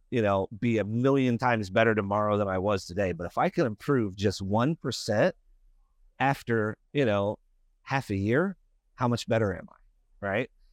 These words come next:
And that one percent is such a smaller, more achievable, more attainable goal.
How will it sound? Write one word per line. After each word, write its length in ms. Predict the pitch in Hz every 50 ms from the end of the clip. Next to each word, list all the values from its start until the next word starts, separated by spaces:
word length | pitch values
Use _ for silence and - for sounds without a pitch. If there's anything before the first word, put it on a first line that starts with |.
| _
And 160 | - 139 143
that 160 | 139 151 143 139
one 160 | 156 170 160
percent 340 | - 131 - - 185 185 160
is 100 | 131 -
such 220 | - 147 123 -
a 60 | 117
smaller, 640 | 104 - - - 117 120 120 123 131 139 135 143 147
more 440 | 143 123 107 104 101 104 117 131 139
achievable, 560 | 135 - - - 127 127 117 120 120 120 120
more 280 | 120 113 113 120 123 120
attainable 520 | 110 - - 120 127 123 127 110 98 95
goal. 520 | 92 107 131 175 214 180 127 110 101 110